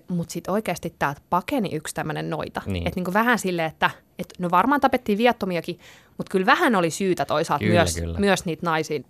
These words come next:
Speaker 1: murhata
Speaker 2: Niin.
Speaker 1: siellä. Et toi on tämmönen niinku hirveä historiallinen tragedia,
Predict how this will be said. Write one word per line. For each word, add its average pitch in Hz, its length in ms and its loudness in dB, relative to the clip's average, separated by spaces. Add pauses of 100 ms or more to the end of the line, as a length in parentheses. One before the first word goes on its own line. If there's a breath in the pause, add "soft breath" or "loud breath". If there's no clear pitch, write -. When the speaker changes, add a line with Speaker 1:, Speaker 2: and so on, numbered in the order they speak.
Speaker 1:
murhata 175 400 0
Speaker 2:
Niin. 90 280 -2
Speaker 1:
siellä. 175 320 2 (140)
Et - 120 -16
toi 208 80 -2
on 202 60 0
tämmönen 202 240 -2
niinku 202 200 -2 (320)
hirveä 285 300 2
historiallinen 185 560 -4
tragedia, 190 520 2